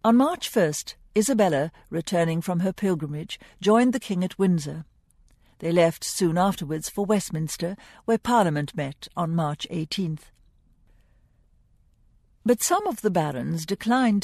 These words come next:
to attend, furious that the king was still refusing to recognise that Gaveston's execution amounted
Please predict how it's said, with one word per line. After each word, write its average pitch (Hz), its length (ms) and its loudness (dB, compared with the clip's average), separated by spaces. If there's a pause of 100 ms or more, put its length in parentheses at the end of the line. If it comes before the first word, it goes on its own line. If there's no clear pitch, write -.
to 202 140 -2
attend, 190 560 -2 (440)
furious 220 680 2 (200)
that 185 160 -4
the 185 80 -2
king 240 300 6
was 220 120 4
still 262 260 4
refusing 214 520 2
to 190 140 -2
recognise 170 640 -2
that - 200 -6
Gaveston's 160 560 0
execution 220 760 -4
amounted 202 560 0